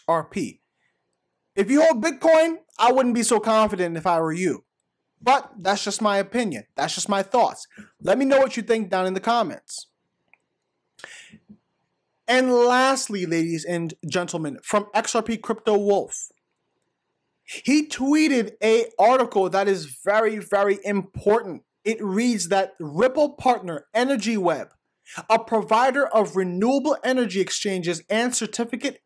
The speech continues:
issuing platforms, has partnered with R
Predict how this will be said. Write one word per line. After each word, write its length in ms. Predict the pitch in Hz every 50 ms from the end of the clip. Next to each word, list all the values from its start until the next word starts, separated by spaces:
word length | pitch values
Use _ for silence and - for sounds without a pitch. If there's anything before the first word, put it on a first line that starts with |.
| _ -
issuing 500 | 214 233 - - - 240 220 214 214 214
platforms, 720 | 214 - 247 240 208 - - - 180 156 151 147 135 - - - - - - -
has 300 | - 208 208 214 208 214
partnered 560 | - _ - 208 208 208 - 214 202 196 185
with 240 | 180 180 185 180 - - _ _
R 360 | 170 180 185 185 185 190 185